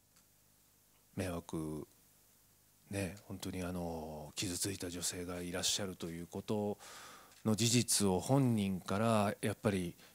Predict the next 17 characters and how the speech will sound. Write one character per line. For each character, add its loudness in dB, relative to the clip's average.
聞 -6
か 0
さ 4
れ 2
た 0
時 -2
に、 -2
「じ 2
ゃ 4
あ、 2
あ 0
れ 2
は 4
本 -2
当 0
だ 4
っ 0